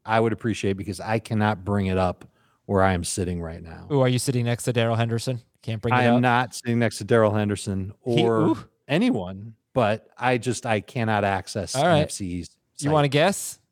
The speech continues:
Speaker 1: from where I sit. Yeah, I, I think a guess would be in order. I'm gonna put it at forty-six point six.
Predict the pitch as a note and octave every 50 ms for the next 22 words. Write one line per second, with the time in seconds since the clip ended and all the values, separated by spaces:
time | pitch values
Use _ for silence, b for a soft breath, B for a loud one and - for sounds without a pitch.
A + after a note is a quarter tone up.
0 | _ - G#2+ G2+ G#2 G2+ G2+ G2+ - - - A#2 F#2 - b b b b b b
1 | B3 C4+ B3+ D3 B2+ C#3 D3 D#3 D3 D3+ E3+ E3+ - G3+ F3+ D#3+ E3 D3 B2+ D3+
2 | D3 D3 - - D3+ C3+ B2 C3+ C3+ C3 C3 C3+ C#3 C3+ C3+ C3 C#3+ F3 F#3+ F#3
3 | E3+ - - E3+ D#3 D3 C#3 B2+ - B2 A#2+ A#2+ G#2+ - - - - C#3+ C#3 D3
4 | C#3+ C#3+ C3 - - - C#3 B2+ - - - - - C3+ A#2 A#2 G#2 - - -
5 | - F#2 - - _ - - - - - _